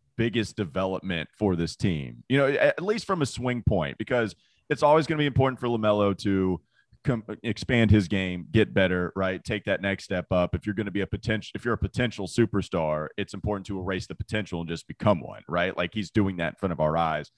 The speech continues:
You know, you can see some of these other guys get better. Ish Smith has been awesome. But to me, just the thing that changes the type of ceiling that this team can reach this year, it's, it's, to me, it's what Miles has given you.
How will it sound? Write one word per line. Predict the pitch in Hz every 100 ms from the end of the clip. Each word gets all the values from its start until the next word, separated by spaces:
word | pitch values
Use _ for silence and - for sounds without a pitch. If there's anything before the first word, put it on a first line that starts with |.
| _ _ _
You | 98
know, | 87
you | 87
can | 101 98
see | 85 107 98 92
some | - 113
of |
these | 98 92
other | 92
guys | 90 90 90 82
get | 90 -
better. | 90 85 85 80 _ _
Ish | 117 110
Smith | 98 101 -
has | 92
been | 101 95
awesome. | 90 90 95 87 85 - _ -
But | 147
to | 143
me, | 143 190
just | 170 165 - -
the | 120
thing | - 160 202 185
that | 139 -
changes | - 131 135 127 110 98 - -
the |
type | 98 107 107
of | 92 -
ceiling | - 113 110 104
that | 90 92
this | 92
team | - 101 95
can | 98 87
reach | 98 95 - -
this | 95 92 -
year, | 107 90 78 - _ -
it's, | 151 - - _
it's, | 139 -
to | -
me, | 143
it's | 403 415
what | 156 101
Miles | 104 117 156 120 -
has | 104 85
given | 76 113 127 82
you. | 65 60